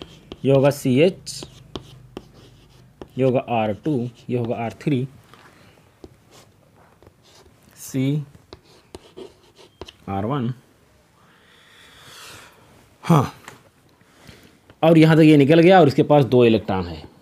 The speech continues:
एक इलेक्ट्रॉन ये, एक इलेक्ट्रॉन ये, और ये हो गया न्यूट्रल,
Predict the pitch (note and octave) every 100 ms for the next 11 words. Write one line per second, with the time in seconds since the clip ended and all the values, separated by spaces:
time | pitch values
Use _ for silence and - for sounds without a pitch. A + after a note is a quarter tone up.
0 | _ - _ _ _ - - G#2+ A#2 A2+
1 | A2+ B2 D3 D3+ A#2+ F#2 G#2 F#2+ F#2 D2+
2 | - - D3 F3+ E3 E3+ G3 E3+ B2+ -
3 | A#2